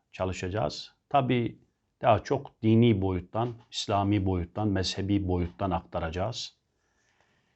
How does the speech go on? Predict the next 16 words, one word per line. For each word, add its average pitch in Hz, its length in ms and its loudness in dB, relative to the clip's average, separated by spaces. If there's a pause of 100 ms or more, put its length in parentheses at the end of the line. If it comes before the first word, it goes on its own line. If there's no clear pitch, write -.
(360)
Ee, 90 420 -4 (300)
bilindiği 170 320 6
gibi 151 160 2
Sel-, 139 340 0
Büyük 139 280 2
Selçuklu 135 440 0
İmparatorluğu 120 1040 2
özellikle 113 400 2
İran'da 104 680 4 (240)
kuruldu. 101 680 0 (1200)
Ee, 95 520 -2 (220)
ilk 131 300 0 (400)
sultanı, 110 880 2 (480)
e, 90 680 -4 (460)
Tuğrul 123 680 6
Bey'di. 92 420 0